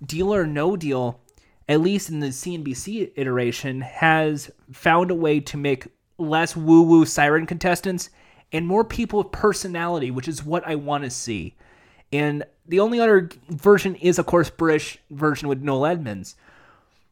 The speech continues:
where you just get to see how much this money means to them, and, and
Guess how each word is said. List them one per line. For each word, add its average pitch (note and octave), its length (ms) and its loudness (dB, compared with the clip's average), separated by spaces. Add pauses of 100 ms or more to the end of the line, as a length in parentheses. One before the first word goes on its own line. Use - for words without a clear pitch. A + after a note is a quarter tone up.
(140)
where E3+ 200 2
you F3+ 200 2
just G3 320 -2
get G3 160 2
to F3+ 120 -4
see F#3+ 240 -8
how E3 240 -4
much E3+ 220 -2
this E3 160 -6
money D#3 220 -4
means D#3 260 -6
to D3 100 -6
them, A#2 320 -6 (200)
and, B2 340 -6
and B2 480 -6